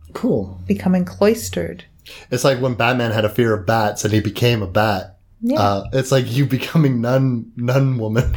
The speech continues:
Speaker 1: <laughs>
Speaker 2: Just, like, defeat my fears.
Speaker 1: And then people, like, you'd break into people, like, robbing a bank and you're like, "I'll be having none of it."
Speaker 2: That sounds like the best movie ever.
Speaker 1: <laughs>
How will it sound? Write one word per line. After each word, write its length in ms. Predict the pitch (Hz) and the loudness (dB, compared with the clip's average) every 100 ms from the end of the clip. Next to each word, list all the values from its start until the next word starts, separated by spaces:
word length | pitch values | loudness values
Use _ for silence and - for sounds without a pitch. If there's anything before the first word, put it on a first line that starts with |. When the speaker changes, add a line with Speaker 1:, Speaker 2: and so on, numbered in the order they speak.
| - 247 | -4 -12
Speaker 1:
<laughs> 200 | - 208 | -8 -4
Speaker 2:
Just, 200 | 202 196 370 | -2 0 0
like, 200 | 302 - 254 | 0 0 0
defeat 400 | 196 214 220 202 | 0 -2 -2 0
my 160 | 214 | 0
fears. 640 | 202 - 262 254 - - - - | 2 2 2 2 -2 -4 -6 -4
Speaker 1:
And 80 | 127 | 0
then 120 | 131 | 0
people, 520 | 127 147 139 123 120 123 | 2 0 2 2 2 0
like, 240 | 117 113 - - - | -2 -2 -10 -12 -8
you'd 320 | - 131 107 | -2 -2 2
break 220 | 117 113 | 0 2
into 100 | 123 | 0
people, 440 | 110 113 117 110 110 | 0 0 0 0 2
like, 320 | 104 98 - _ - | 2 0 -8 _ -6
robbing 320 | 120 110 110 | 0 2 2
a 40 | 107 | 0
bank 340 | 98 101 107 | 0 0 0
and 100 | 104 | -2
you're 120 | 90 | -2
like, 240 | 92 90 - | -2 -4 -2
"I'll 340 | 110 104 95 90 | 0 2 0 -2
be 120 | 101 | -2
having 680 | - 104 98 98 107 113 113 | 0 2 2 -2 0 2 2
none 200 | 110 98 | 2 0
of 240 | 85 78 - | -4 -6 -4
it." 420 | - - - - _ _ _ _ _ _ _ _ _ _ - | -6 -8 -14 -16 _ _ _ _ _ _ _ _ _ _ -10
Speaker 2:
That 480 | 208 214 208 208 196 | -4 0 0 -2 -2
sounds 160 | 220 | 0
like 140 | 208 175 | 0 0
the 80 | 185 | 0
best 260 | 175 170 | 0 0
movie 320 | 180 165 160 | -2 -2 -2
ever. 340 | - 156 - 151 - | -4 -6 -10 -12 -8
Speaker 1:
<laughs> 0 | - | -4